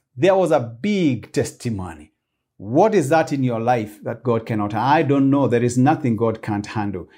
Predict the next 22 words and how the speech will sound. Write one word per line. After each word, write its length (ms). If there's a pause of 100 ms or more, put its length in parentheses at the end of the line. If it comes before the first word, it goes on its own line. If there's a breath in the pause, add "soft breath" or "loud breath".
(140 soft breath)
This 240
victory 380
is 140
coming 440 (200 loud breath)
in 160
your 220
way. 400 (360)
And 240
I 140
pray 380
in 60
the 100
name 220
of 180
Jesus 560 (200)
that 220
you 100
receive 480
this 200
uncommon 580
victory. 340
Father, 640